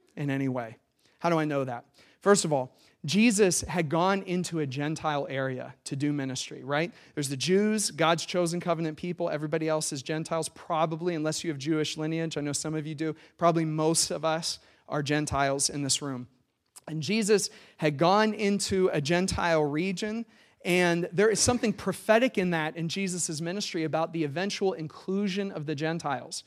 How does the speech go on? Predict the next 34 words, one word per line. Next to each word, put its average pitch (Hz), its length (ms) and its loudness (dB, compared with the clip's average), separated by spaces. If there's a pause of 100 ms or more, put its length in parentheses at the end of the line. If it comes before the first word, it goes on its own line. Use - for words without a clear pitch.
(380)
right, 160 220 6
in 170 120 -2
God's 170 300 2
plan 180 320 0
of 165 80 -2
salvation. 160 560 -2 (340)
God 196 320 6
is 190 200 2
not 196 220 0
just 185 240 0
saving 175 420 0
the 147 100 -4
Jews. 160 720 0 (100)
You 165 100 -6
know, 156 60 0
this 160 160 0
comes 175 240 -6
out 190 200 2
in 160 120 -4
Jesus 156 460 -4
in 160 100 -6
the 156 60 -4
New 156 140 -4
Testament. 160 440 -6 (320)
Not 202 240 4
only 233 340 8
saving 175 380 2
the 156 60 -2
Jews, 156 260 -2
but 165 100 -8
saving 175 380 0
the 160 80 -4
whole 156 320 -4
world, 156 480 -2